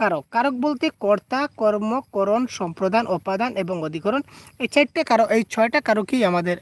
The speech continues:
উম, রয়েছে এবং এই ছয়টা থেকেও কিন্তু প্রশ্ন আসে। তার মধ্যে মধ্যে যেমন তার ভিতরে ভিতরে গিয়েও কিছুটা প্রশ্ন আসে, যেমন, আহ, কর্মধারয়, আহ,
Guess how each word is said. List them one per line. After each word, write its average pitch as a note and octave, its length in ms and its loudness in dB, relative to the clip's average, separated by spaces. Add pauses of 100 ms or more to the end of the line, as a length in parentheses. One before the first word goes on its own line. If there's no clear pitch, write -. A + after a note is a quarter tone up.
উম, F3 180 -8 (160)
রয়েছে G3 280 4 (420)
এবং G3 180 0
এই G#3 100 0
ছয়টা F#3+ 280 0
থেকেও C4+ 220 0
কিন্তু C4+ 200 2
প্রশ্ন E3 240 -2 (120)
আসে। G#3+ 140 -2
তার G3+ 200 2
মধ্যে F3 260 0
মধ্যে G3 220 2
যেমন F#3+ 160 6 (460)
তার F#3 180 2
ভিতরে A#3+ 300 6
ভিতরে A#3 220 2
গিয়েও G3 200 2
কিছুটা F#3+ 220 0
প্রশ্ন F3 320 -4 (120)
আসে, F3 200 -2
যেমন, F3+ 200 2
আহ, - 600 -2 (120)
কর্মধারয়, B3 640 2
আহ, E3+ 460 -4